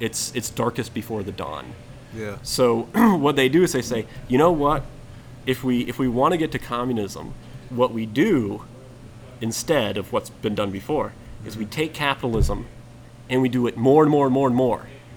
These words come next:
Speaker 1: And we just, we just hit that button as hard as we can on capitalism.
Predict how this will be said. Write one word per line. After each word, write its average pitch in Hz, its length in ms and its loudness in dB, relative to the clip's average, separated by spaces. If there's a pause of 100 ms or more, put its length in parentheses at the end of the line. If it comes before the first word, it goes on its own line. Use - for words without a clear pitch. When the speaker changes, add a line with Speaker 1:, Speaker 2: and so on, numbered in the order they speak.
(1000)
Speaker 1:
And 131 140 0
we 147 100 4
just, 139 380 -2
we 151 140 2
just 147 180 -2
hit - 340 -2
that 135 220 0
button 131 240 2
as 110 80 -4
hard 120 200 0
as 113 120 -6
we 110 100 -4
can 113 240 -4
on 104 140 -4
capitalism. 107 680 -8